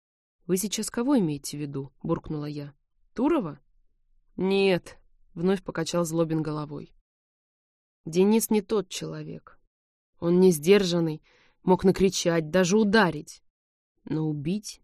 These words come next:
Лично я в это не верю». «То есть вы считаете, Соня разыгрывает спектакль в одиночку?» уточнил Берсеньев. «Сначала так и думал, вполне в её духе. Она актриса, понимаете?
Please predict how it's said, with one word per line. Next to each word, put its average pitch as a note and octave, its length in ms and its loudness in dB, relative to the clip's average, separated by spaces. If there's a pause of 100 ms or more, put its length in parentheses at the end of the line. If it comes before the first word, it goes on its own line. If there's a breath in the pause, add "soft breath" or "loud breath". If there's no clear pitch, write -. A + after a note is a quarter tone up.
(840)
Лично G#3+ 340 -2
я F3 260 0
в F3 40 -4
это G3+ 200 -2
не G#3 160 0
верю». D3 400 -6 (1120)
«То - 100 -6
есть - 220 -6
вы G3 100 0
считаете, E3 840 -6 (440)
Соня F3 420 4
разыгрывает E3+ 580 2
спектакль D#3 640 -6
в D3+ 60 -4
одиночку?» D#3+ 680 -4 (360)
уточнил E3 440 -2
Берсеньев. D#3 760 -6 (1200)
«Сначала G3+ 500 2
так G3+ 240 -4
и G#3+ 60 2
думал, F#3 460 0 (160)
вполне G3+ 520 0
в D#3+ 60 -2
её D3+ 180 -2
духе. C#3+ 440 -8 (380)
Она F#3 240 4
актриса, F#3 460 -4
понимаете? E3 680 -6